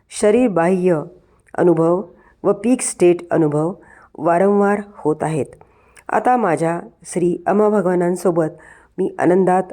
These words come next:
राहू शकत आहे. असे अद्भुत अनुभव मला प्रदान करून माझ्या आयुष्याचे सार्थक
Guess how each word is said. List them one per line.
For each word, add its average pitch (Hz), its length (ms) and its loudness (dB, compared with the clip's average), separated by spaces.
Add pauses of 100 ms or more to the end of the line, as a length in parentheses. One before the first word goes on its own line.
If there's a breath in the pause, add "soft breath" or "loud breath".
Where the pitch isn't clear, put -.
राहू 147 200 -2
शकत 160 320 -6
आहे. 151 220 -6 (640 soft breath)
असे 247 300 2
अद्भुत 180 420 0 (160)
अनुभव 170 460 0 (220)
मला 180 200 0
प्रदान 180 380 0
करून 156 380 0 (600 loud breath)
माझ्या 180 440 0 (180)
आयुष्याचे 175 840 0
सार्थक 180 400 -2